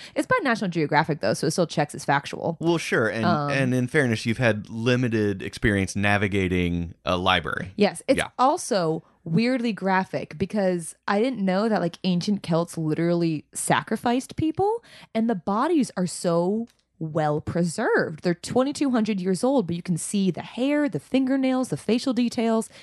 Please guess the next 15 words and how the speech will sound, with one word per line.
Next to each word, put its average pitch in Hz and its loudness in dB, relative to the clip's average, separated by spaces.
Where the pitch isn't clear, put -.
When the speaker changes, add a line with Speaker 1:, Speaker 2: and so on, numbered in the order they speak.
Speaker 1:
It 247 0
is 170 -8
wild. 147 -12
Speaker 2:
Yeah, 151 -6
right 101 -2
on. 92 -4
Speaker 1:
And 185 0
then 180 2
I 180 2
got 180 0
two 262 0
books 208 -4
on 175 0
witchcrafty - -6
stuff. - -6